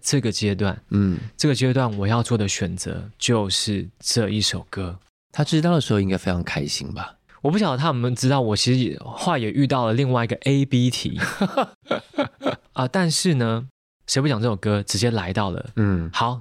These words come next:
Speaker 1: 决定了是这个曲。
Speaker 2: 是。
Speaker 1: 而且我们也把他原本当年听到的时候，觉得这个曲，它有一些哪些地方想要再更怎么样一点的那个东西，
Speaker 2: 嗯。
Speaker 1: 我们也弄出来了。
Speaker 2: 嗯。
Speaker 1: 我也跟许炳荣弄出来了。
Speaker 2: 是。
Speaker 1: 然后呢，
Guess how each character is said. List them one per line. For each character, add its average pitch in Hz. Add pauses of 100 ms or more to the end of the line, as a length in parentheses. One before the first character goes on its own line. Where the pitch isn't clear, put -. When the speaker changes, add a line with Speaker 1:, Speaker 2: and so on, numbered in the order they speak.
(120)
Speaker 1:
决 131
定 156
了 120
是 123
这 127
个 107
曲。 -
Speaker 2:
是。 78 (240)
Speaker 1:
而 120
且 135
我 127
们 107
也 113
把 107
他 147
原 127
本 104 (180)
当 165
年 120
听 131
到 135
的 117
时 120
候， 110
觉 113
得 110
这 120
个 123
曲， - (400)
它 151
有 117
一 117
些 143
哪 123
些 143
地 147
方 127
想 -
要 135
再 160 (140)
更 196
怎 131
么 147
样 165
一 185
点 151
的 127
那 -
个 117
东 147
西， 151
Speaker 2:
嗯。 147
Speaker 1:
我 151
们 165
也 165
弄 175
出 190
来 139
了。 117
Speaker 2:
嗯。 147
Speaker 1:
我 175
也 170
跟 185
许 151
炳 143
荣 135
弄 160
出 156
来 120
了。 107 (240)
Speaker 2:
是。 - (140)
Speaker 1:
然 139
后 196
呢， 165